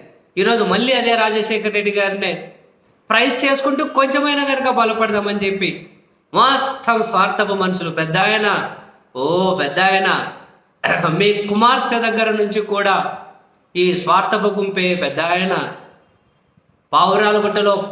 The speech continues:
పావురమైపోయారన్న వాళ్ళకు మీ కుమార్తె, వాళ్ళిప్పుడు సన్నిహితులట, వాళ్ళిద్దరూ ఒకటేనట. మిమ్మల్ని అవినీతి పరుడు,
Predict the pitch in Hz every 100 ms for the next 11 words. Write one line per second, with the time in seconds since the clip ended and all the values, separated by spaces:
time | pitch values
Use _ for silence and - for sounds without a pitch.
0 | 147 165 208 214 220 220 226 220 214 214
1 | 208 208 196 185 175 190 196 208 190 170
2 | - - - _ _ _ _ _ _ _
3 | _ _ - 127 170 208 208 208 196 131
4 | - - - _ _ 151 175 208 220 214
5 | 196 175 160 170 170 156 156 151 196 175
6 | 143 147 160 185 165 139 120 104 - -
7 | _ _ _ _ _ _ - 185 196 208
8 | 185 180 233 254 247 226 214